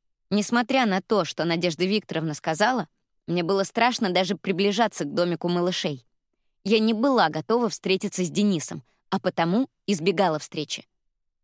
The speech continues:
Меня бросало в дрожь, едва перед глазами возникало лицо вожатого.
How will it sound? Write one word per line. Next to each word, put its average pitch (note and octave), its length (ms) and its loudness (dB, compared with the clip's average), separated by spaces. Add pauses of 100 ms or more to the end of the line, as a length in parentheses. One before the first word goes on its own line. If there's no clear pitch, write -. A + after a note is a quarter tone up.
(120)
Меня G3+ 220 2
бросало G#3+ 480 2
в F3+ 80 -6
дрожь, A3 420 0 (200)
едва G3 380 2
перед E3 260 -2
глазами F#3 480 2
возникало F3+ 540 2
лицо F#3 340 0
вожатого. F3+ 560 0